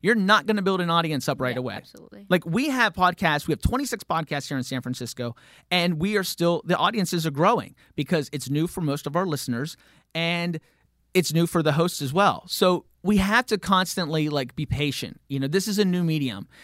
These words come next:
Speaker 1: and it is growing, and it is expanding, but it doesn't happen overnight for any show, for any show.
Speaker 2: For
Speaker 1: We're
Speaker 2: anybody,
Speaker 1: trying
Speaker 2: yeah.
Speaker 1: to grow this show right now.
Speaker 2: Mm-hmm.
Speaker 1: And it, and it's, and some days I look at the numbers and I go, "What are we doing wrong?"
Speaker 2: Right.
Speaker 1: It's not we're doing anything wrong. It's just, it's not happened yet. And, and that's the thing that happens with most shows.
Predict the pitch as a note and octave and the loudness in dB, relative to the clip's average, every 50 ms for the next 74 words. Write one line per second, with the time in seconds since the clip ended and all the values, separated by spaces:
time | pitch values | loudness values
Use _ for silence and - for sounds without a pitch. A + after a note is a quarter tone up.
0 | - - - - - E3 E3+ F3 E3 - D#3+ E3+ F3 D3+ - D#3+ D3 C#3 B2 A#2+ | -20 -20 -4 2 2 4 4 4 4 4 4 4 4 4 4 4 4 4 4 2
1 | A#2 B2+ C3+ C#3 C3 - D3 D#3+ C3+ D#3 - - - D#3 C#3+ C#3+ C3+ A#2 G#2 A2 | 0 -2 -2 -4 -4 -2 -2 -2 -2 -4 -8 -4 -2 0 0 0 0 -2 -6 -4
2 | A#2 D3 C#3+ - - D3 C#3 - - D#3+ D3+ E3+ E3 D3 C#3+ C3+ D3+ - C3+ B2+ | -2 -2 -2 -2 -2 -4 -2 0 0 -2 0 0 -2 -2 -2 -2 -2 -2 -2 -2
3 | A#2+ G#2 - G2 A#2+ D3 D#3+ F3+ F3 - - _ _ _ _ _ - - - E3+ | -2 -2 -2 0 0 2 2 0 -2 -6 -12 _ _ _ _ _ -6 -2 0 0
4 | - - D3+ E3 D#3 C#3+ C3+ - - - A2 - - F3+ - _ _ _ _ - | 0 0 0 0 0 0 -2 -2 -4 -6 -6 -8 -10 -14 -16 _ _ _ _ -8
5 | - - G#3 - - F3 F3 E3 C#3 - - A#2 B2+ C#3+ F#3 G3+ D#3+ - - - | -6 -4 -4 -4 -6 -6 -6 -6 -8 -8 -8 -8 -4 -4 -4 -4 -4 -6 -8 -2
6 | G3+ A3 A3 A3+ A#3 A#3 A#3+ G#3+ F#3 A#3 A#3 A3+ G3+ B3 A#3+ - - D3+ B2+ A2+ | 0 0 0 0 0 -2 -2 0 2 2 2 2 0 -4 -4 -4 -6 -6 -6 -8
7 | A2 G2+ G2+ - A2 G2+ E2+ G2 B2+ B2 B2 B2 G#2 B2 D3 D3 E3 F3 - E3 | -10 -12 -10 -10 -8 -6 -4 -4 -4 -4 -4 -4 -4 -4 -2 0 -2 0 0 0
8 | E3+ E3+ E3+ D#3+ - - - F3 E3+ E3 D3+ C#3 - F#3 F#3+ G3 F#3 F#3 F#3+ G3+ | 0 0 0 -2 -2 -2 0 0 0 0 0 -2 2 2 4 4 4 4 2 0
9 | - E3 D#3+ D#3 D#3 D3+ E3 D#3 F#3+ D#3+ D#3 D3 C#3+ D3 E3 F3+ B3+ A3+ F#3+ F3+ | 0 0 0 0 2 2 0 0 0 0 0 2 2 4 4 4 2 2 2 2
10 | D#3+ D#3 D#3 D3+ D#3 D3+ D3 C#3 - - - - - - - - _ - D3 G3 | 2 2 4 4 4 4 4 2 -2 -6 -20 -20 -20 -20 -20 -16 _ -4 0 2
11 | A#3 A3+ G#3+ F3 C#3+ D3 C3+ D3 D#3+ F#3 A3+ C4 G3+ A2+ F2 - - - G3+ F#3+ | 2 2 2 2 4 4 4 4 4 4 4 4 4 2 0 -4 -12 -14 -14 -16
12 | - - - - - - D4+ C#4+ A#3+ F#3 F3+ D#3+ D3 C3 C3+ B2 A#2 A#2+ D3+ E3 | -16 -16 -18 -10 -6 -4 -2 0 2 4 4 4 4 2 0 0 0 2 2 2
13 | C#3+ A#2+ G#2+ A#2 B2 - E3 - - - - F3 - - - D#3 - - E3 F3+ | 2 2 0 -2 -2 -4 -4 -6 -4 -6 -6 -6 -4 -4 -4 -4 -2 0 0 2
14 | D#3 C#3+ C3+ C#3+ D3+ C#3 - C3+ A2 G2+ F#2+ E2 - _ - E3+ F3 - F#3+ G3+ | 2 2 2 2 2 2 2 -2 -4 -6 -8 -12 -8 _ -2 -2 0 0 0 0
15 | G#3 G#3 - - - D#3+ - F3 D3+ C#3 C3 C#3+ C#3+ C3+ C3+ A#2+ A2+ A2+ A#2 A2+ | 0 0 -2 -4 -6 -4 -2 -2 -2 -2 0 0 0 0 -2 -4 -6 -4 -2 0
16 | A#2 A#2 A2+ A2 - - G#2+ F#2 F#2 - - | 0 -2 -2 -4 -4 -6 -6 -8 -8 -12 -14